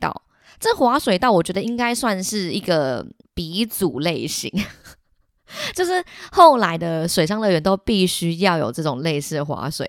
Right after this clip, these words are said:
道，大概就是这样子一个先驱。然后他那时候就打了一个非常大的广告，就是，哦，他们有，有这种很刺激的滑水道啊，有这种很刺激的这种几乎可能近乎不知道几度，四十五度还是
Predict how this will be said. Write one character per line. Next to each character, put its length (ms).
道， 160
大 180
概 140
就 60
是 120
这 120
样 100
子 80
一 40
个 120
先 400
驱。 420
然 100
后 60
他 60
那 120
时 60
候 40
就 80
打 180
了 60
一 40
个 60
非 120
常 140
大 160
的 80
广 260
告， 160
就 80
是， 140
哦， 120
他 200
们 160
有， 240
有 200
这 140
种 180
很 140
刺 460
激 200
的 140
滑 260
水 280
道 140
啊， 240
有 80
这 100
种 120
很 160
刺 380
激 240
的 160
这 60
种 180
几 320
乎 180
可 140
能 100
近 240
乎 140
不 60
知 60
道 60
几 200
度， 180
四 180
十 140
五 100
度 200
还 160
是 200